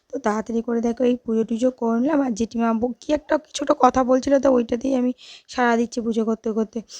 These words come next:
তো দেখো তাড়াতাড়ি পুজো টুজো করে নিলাম, পুজো টুজো করে এইদিকে চলে এসেছি আমি টিফিন করতে। তো টিফিন বলতে আজকে আমি করেছি ম্যাগি। আজকে না অনেক দিন পর পর ম্যাগি খাচ্ছি, মানে অনেক দিন, জেঠিমা যতদিন এসছে ততদিনই আমার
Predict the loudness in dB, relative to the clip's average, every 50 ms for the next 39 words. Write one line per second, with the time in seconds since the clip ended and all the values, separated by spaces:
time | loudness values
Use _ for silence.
0 | -20 _ -18 -4 0 2 2 4 2 2 2 2 2 2 0 0 0 -2 -2 -2
1 | -2 -2 0 0 0 0 -2 -2 -2 -4 -2 0 2 2 2 2 2 0 -2 -2
2 | -2 -2 -2 -2 -2 -2 -4 -4 -4 -4 -4 0 0 0 0 0 -2 -4 -6 -6
3 | -4 -2 0 0 0 0 -2 -2 -4 -4 -2 0 2 2 0 0 -4 -2 0 0
4 | 0 0 0 -2 -4 -4 -6 _ -8 -8 -8 -8 -14 _ _ _ _ _ _ _
5 | _ _ _ _ -2 -2 0 0 -4 -2 0 2 4 4 4 4 2 2 2 2
6 | 0 0 -4 _ -12 -10 -10 -8 -6 -4 -2 -2 -2 -2 -2 -2 -2 0 0 0
7 | 0 0 0 0 -2 -2 -4 -6 -8 -10 -14 -14 -10 -6 -2 -2 -2 -2 -2 _
8 | -2 0 2 4 4 4 4 2 2 0 0 0 0 0 0 0 0 0 0 0
9 | 0 0 -2 -2 -2 -4 -4 -4 -4 -6 -4 -2 0 0 0 0 0 0 0 0
10 | 0 0 0 2 2 2 2 2 0 0 0 0 0 0 0 0 -4 -4 -8 -8
11 | -8 -8 -12 -16 -16 -16 -10 _ -4 -4 -2 -2 0 0 2 2 2 2 2